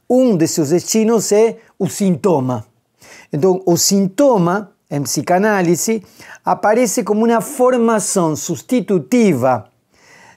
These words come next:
de, mm, eh, da represión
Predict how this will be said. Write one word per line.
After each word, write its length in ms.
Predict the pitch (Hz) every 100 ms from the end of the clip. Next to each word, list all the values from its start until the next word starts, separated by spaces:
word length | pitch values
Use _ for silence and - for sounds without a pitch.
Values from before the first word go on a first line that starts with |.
| -
de, 960 | 156 143 208 208 202 196 196 190 185
mm, 580 | 175 175 170 165 160 156 147 _ _ _
eh, 460 | 170 165 165 165 165
da 180 | 147 208
represión 880 | 202 254 190 190 - 233 196 143